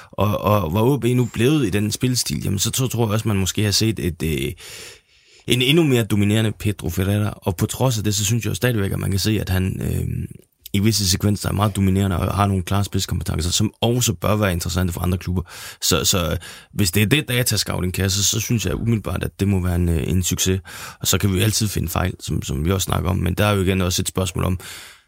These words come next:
vi kan jo se på, på nok så dygtige spillere præstere andre steder, men hvis ikke de kan tilpasse sig og vende sig til, til livet i Aalborg og,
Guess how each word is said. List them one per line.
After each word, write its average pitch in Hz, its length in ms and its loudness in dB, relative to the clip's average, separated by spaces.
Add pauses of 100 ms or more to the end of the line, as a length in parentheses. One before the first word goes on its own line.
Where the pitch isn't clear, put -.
(300)
vi 110 120 6
kan 98 140 0
jo 95 100 4
se 117 240 4
på, 87 480 0 (100)
på - 320 -4 (180)
nok 101 200 2
så 104 100 2
dygtige 101 300 0
spillere 98 240 2
præstere 98 300 0
andre 98 160 2
steder, 98 200 0
men 95 180 0
hvis 92 160 2
ikke 117 160 2
de 107 100 0
kan 90 300 0
tilpasse 95 540 0
sig - 200 -2 (100)
og - 300 -4
vende 98 180 4
sig 92 140 0
til, 87 360 0
til - 180 -4
livet 98 320 2
i 92 40 4
Aalborg - 400 0
og, - 180 -2